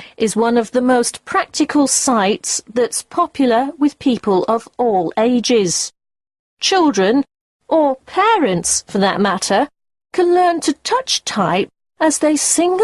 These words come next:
along with songs. And there's a variety of funny characters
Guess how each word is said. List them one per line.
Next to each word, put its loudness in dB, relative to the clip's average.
along 2
with 2
songs. 0
And 0
there's 4
a 4
variety 2
of -2
funny 0
characters 0